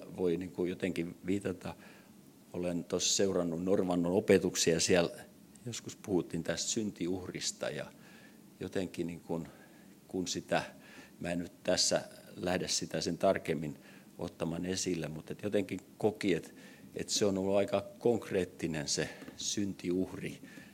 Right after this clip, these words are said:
ja, ja niin kun, et kun, kun on jotakin tunnolla ja sit menee sen syntiuhrin uhraamaan, niin, niin siinä se elä-, he-, eläin antaa henkensä. Et se on jotenkin ollut niin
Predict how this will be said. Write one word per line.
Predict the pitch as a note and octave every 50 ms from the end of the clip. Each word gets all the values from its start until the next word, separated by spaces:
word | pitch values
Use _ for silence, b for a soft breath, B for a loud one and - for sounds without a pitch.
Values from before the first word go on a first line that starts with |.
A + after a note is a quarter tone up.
| B B -
ja, | F2 F2 E2 D2+ D2+ - - - -
ja | D#2 D#2
niin | D#2 D#2+ D#2+
kun, | - - D#2+ D2 - - - - B B B B B B -
et | - - -
kun, | - - - G2+ G2+ F#2+ D#2 B B B B B B -
kun | - - A2+ G#2 G2+
on | G2+ F#2+ G2
jotakin | G2+ G2 - G2+ F#2 - - F#2+ F#2 -
tunnolla | - A2 G#2 G2 F#2 F2 E2+ E2
ja | D#2+ D#2+ E2
sit | E2 F#2 - - -
menee | F2 F2 F2 E2+ D#2+ D2+ - B B B B B B B B B B - - -
sen | - - - - -
syntiuhrin | - - - G2 F#2 F2 - F2+ F2 E2+ E2 F2 E2 E2 D#2 - -
uhraamaan, | G2+ G#2 F#2 - F#2 F2 D#2+ D#2 D#2+ D#2 D2+ D2+ D2+ D2
niin, | D#2 D#2 B B B B B B B -
niin | - D#2+
siinä | - - F#2 F2+ E2+ -
se | - F#2+ F#2+ -
elä-, | F2+ G2+ G#2+ G2 F2+ - - - - D#2+ D#2+
he-, | - F#2+ -
eläin | G2+ G#2+ G#2+ G2 G2 G2
antaa | F#2+ F#2+ F2+ - F#2 F2
henkensä. | F2 G#2+ G#2 F#2+ F#2 - E2+ D#2+ - - - D#2 - - - - - - B B B B B B B B
Et | - - -
se | - - - F#2
on | F2+
jotenkin | G2 F2+ - G2 F#2 F2+ F#2+
ollut | F#2+ F#2+ F#2+ F#2+ F#2
niin | G2+ A2 A2 G2+ F2+